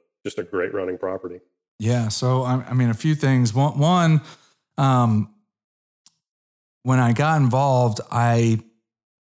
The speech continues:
Speaker 2: you know, I had been working with you s-, for a while, and I knew you were conservative, <laughs> right? So I knew that if you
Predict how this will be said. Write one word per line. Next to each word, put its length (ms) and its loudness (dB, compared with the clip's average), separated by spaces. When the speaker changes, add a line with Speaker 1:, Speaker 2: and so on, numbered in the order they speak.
Speaker 2:
you 100 2
know, 140 2
I 180 0
had 120 0
been 180 4
working 300 2
with 160 2
you 500 4
s-, 160 -8
for 140 2
a 60 4
while, 420 2
and 160 2
I 120 2
knew 200 4
you 220 4
were 80 0
conservative, 840 -2
<laughs> 120 -2
right? 300 2
So 320 0
I 160 2
knew 600 4
that 160 2
if 160 0
you 260 4